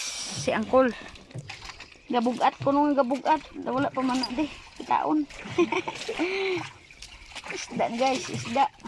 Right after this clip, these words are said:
Basi urbi snapper na nga tatlo kilo lang ko. Lati na may sa buwan ko. Hindi pa gulpi habalik. Alalay lang sa galing. Kapit na lang na.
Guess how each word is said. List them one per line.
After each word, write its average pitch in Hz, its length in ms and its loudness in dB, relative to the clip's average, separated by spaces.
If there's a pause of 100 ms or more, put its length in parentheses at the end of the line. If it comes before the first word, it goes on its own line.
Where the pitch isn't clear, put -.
(1000)
Basi 233 240 4
urbi 247 240 6
snapper 233 400 6
na 240 160 0
nga 233 380 4
tatlo 226 180 0
kilo 226 320 0
lang 214 160 2
ko. 233 80 0
Lati 226 240 -2
na 196 240 0
may 208 240 -4
sa 214 80 -6
buwan 220 320 2
ko. - 80 -8 (2500)
Hindi 247 160 0
pa 262 120 -2
gulpi 262 320 0
habalik. 262 320 2 (160)
Alalay 240 360 2
lang 254 120 0
sa 240 160 -6
galing. 247 320 -2 (1040)
Kapit 302 160 -2
na 311 160 6
lang 339 80 6
na. 359 140 8